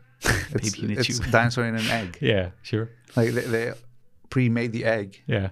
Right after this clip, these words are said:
Speaker 2: the right amount of, like, food and, uh, minerals and all the right amount of stuff that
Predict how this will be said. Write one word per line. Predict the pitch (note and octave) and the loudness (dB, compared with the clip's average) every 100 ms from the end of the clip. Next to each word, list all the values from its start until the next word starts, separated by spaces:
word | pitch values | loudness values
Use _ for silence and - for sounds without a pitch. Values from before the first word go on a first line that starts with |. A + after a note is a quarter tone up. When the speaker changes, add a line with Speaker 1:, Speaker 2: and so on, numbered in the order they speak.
| - | -6
Speaker 2:
the | C3 A2 | 0 2
right | A2 A2+ A2+ B2+ | 4 2 0 0
amount | A2+ G#2+ | 0 0
of, | G#2 G#2 - - - - - - - - - - - - | -4 -8 -20 -20 -20 -20 -20 -20 -20 -20 -20 -20 -8 0
like, | A2 F#2+ | 2 0
food | - - A2 G#2+ | -6 0 2 2
and, | A2+ G#2 A2 - | -2 -2 -6 -6
uh, | A#2 | -8
minerals | A#2+ A#2 A2 A2 G#2+ G#2+ G#2 | -2 0 2 0 0 -2 -4
and | F#2+ - - - - - | -6 -8 -20 -20 -10 0
all | A2+ | 2
the | A2 | 4
right | G#2+ - | 0 0
amount | A2+ G#2 | 0 0
of | G#2+ | -4
stuff | - - A#2 G#2+ | -6 0 0 0
that | A2 G#2 | -2 -2